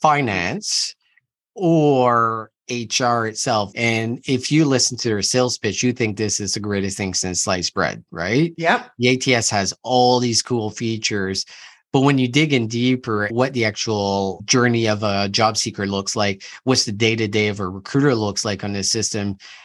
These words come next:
Speaker 1: it's just a really bad experience across the board because it's built to take in a lot of data and to be customized. At the end of the day, the A T S is really the one that suffers, which is a challenge 'cause that's the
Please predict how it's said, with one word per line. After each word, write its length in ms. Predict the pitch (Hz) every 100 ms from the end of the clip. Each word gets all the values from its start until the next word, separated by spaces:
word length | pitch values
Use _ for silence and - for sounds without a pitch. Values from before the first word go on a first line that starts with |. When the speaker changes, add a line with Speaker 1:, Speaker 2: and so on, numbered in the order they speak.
| -
Speaker 1:
it's 160 | 156 -
just 280 | 123 - -
a 80 | 131
really 400 | 117 120 120 107
bad 280 | 101 95 92
experience 480 | 92 - 101 92 -
across 320 | - 95 92
the 100 | 101
board 460 | 95 113 139 127 113
because 320 | - 107 107
it's 260 | 98 - _ _ 151
built 500 | 156 139 113 - - - - _ _ -
to 680 | - 131 120 117 117 127 196
take 220 | 165 135
in 100 | 135
a 100 | 110
lot 300 | 104 110 113
of 100 | 113
data 680 | 107 107 107 104 92 92 90 -
and 320 | 123 113 110
to 80 | 110
be 160 | 110 107
customized. 720 | - 117 - 107 101 101 98
At 200 | 120 110
the 100 | 117
end 140 | 123 117
of 80 | 107
the 80 |
day, 180 | 104 110
the 160 | 104 104
A 100 | 101
T 160 | -
S 220 | 104 95 -
is 300 | 123 - 127
really 260 | 131 117
the 100 | 107
one 200 | 101 98
that 160 | 98 -
suffers, 640 | - 165 - 107 104 101 - - _ -
which 300 | 220 220 226
is 100 | 208
a 80 |
challenge 420 | 196 262 220 127 -
'cause 180 | 143
that's 340 | 156 185 156 -
the 200 | 123